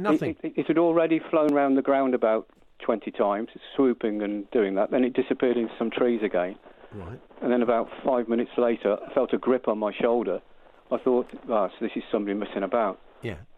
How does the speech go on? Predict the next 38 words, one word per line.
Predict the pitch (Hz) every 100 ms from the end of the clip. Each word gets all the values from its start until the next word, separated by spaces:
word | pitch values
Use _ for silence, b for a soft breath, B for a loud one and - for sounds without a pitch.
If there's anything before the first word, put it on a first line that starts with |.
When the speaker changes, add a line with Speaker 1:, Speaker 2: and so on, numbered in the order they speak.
| - -
Speaker 2:
And | 120 120
I, |
I | - 185 -
looked | 139 -
round, | 117 110 123
and | 123
there | 131
was | 117
the | -
parrot. | 160 143 - - _ - - -
Speaker 1:
And | 123 127
did | 170
he |
say | - 190
Speaker 2:
He |
was | 196
watching |
Speaker 1:
anything? | 214 214 277
Speaker 2:
the | 269
game. | 151 165
He | 135
was | -
just | 123
watching | 110 - 98
the | 101
game. | 131 135 - - -
Speaker 1:
Did | 170
he |
say | 190 202
any-, | 196 180
did |
he | 196
say | - 196
anything | 190
like, | 190 190 127 131
"Move | 160 170
slightly | - 180 165 160
squarer"? | - 185 185 147 107